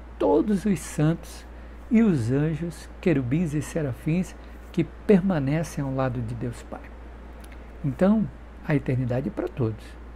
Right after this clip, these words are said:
O livre-arbítrio de escolher o diabo é o livre-arbítrio de escolher Deus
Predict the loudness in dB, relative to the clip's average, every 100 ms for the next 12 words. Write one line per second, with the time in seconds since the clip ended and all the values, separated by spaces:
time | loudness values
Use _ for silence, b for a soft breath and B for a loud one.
0 | -18 -18 -10 2 4 10 10 10 10 8
1 | 6 0 0 -2 -2 0 -2 -2 0 2
2 | 4 4 2 -2 -14 -18 -18 -16 -16 -8
3 | -4 0 2 2 2 4 2 0 -16 -16
4 | -16 -16 -8 0 4 4 4 4 4 4
5 | 2 0 2 2 2 -2 0 0 0 0
6 | 0 0 -2 -2 0 2 2 2 -6 -16
7 | -16 -16 -16 -12 -2 4 6 6 4 -4